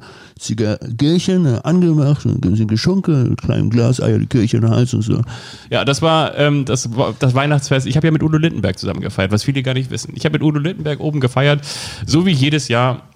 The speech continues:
Speaker 2: haben wir eine Zigarre geraucht, Eierlikörchen getrunken und über dies und das gesprochen, Raketenwissenschaft. Das war, war, war ein schönes Fest. Übrigens an dieser Stelle möchte ich auch nochmal sagen,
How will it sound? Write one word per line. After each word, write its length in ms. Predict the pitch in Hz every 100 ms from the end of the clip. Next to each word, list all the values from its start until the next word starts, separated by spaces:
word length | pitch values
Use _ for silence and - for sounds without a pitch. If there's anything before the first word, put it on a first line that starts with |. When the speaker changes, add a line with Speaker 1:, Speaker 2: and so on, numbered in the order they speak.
| 123
Speaker 2:
haben 240 | 123 120
wir 360 | 113 113 107 -
eine 380 | 107 98 98 -
Zigarre 400 | - 104 110 127
geraucht, 580 | 110 95 98 101 110 -
Eierlikörchen 560 | 104 110 104 - 104 104
getrunken 460 | 95 104 98 101 127
und 100 | 123
über 160 | 123 127
dies 160 | 127 143
und 120 | 107
das 180 | 113 123
gesprochen, 380 | 110 107 107
Raketenwissenschaft. 1040 | 104 101 - - 113 98 101 98 98 95 - - - - - - - _
Das 180 | 185 -
war, 220 | 196 185 185
war, 160 | 180 175
war 220 | 196 190
ein 100 | 208
schönes 240 | 214 208 -
Fest. 240 | - -
Übrigens 280 | 190 208 165
an 60 |
dieser 180 | 160 165
Stelle 180 | 156 156
möchte 160 | 165 156
ich 40 |
auch 40 |
nochmal 200 | 151 143
sagen, 340 | 117 123 143